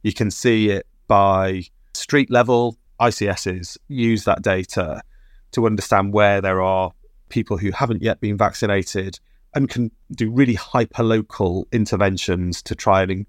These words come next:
offer vaccination. There's a brilliant example in Liverpool. They spotted a group of streets where vaccination rates were very, very low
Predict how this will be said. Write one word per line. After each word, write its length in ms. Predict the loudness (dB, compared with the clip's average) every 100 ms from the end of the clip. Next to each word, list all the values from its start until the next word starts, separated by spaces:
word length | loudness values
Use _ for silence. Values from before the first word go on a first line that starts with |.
| _
offer 420 | -6 -4 -2 -2 -4 _ _ _ _ _
vaccination. 840 | 0 0 0 0 0 -2 -4 -6 -12 -16 -16 -20 _ _
There's 160 | -4 -2
a 60 | -2
brilliant 340 | 2 2 2
example 400 | 2 2 2 0
in 60 | 0
Liverpool. 640 | 0 -2 -2 0 0 -4 _ -20 -20 -20 _ _ 2
They 520 | 4 4 2 0 -2 -8 -20 _
spotted 560 | -16 -4 -2 2 2 0 -8 -10
a 100 | -2
group 260 | 0 0
of 60 | -2
streets 440 | -2 0 0 0
where 300 | 0 0 0 -6 _ _
vaccination 500 | -2 -2 -2 -2 0
rates 180 | -2 -2
were 60 | 2
very, 240 | 4 4
very 260 | 4 2 2
low 340 | 0 -2 -4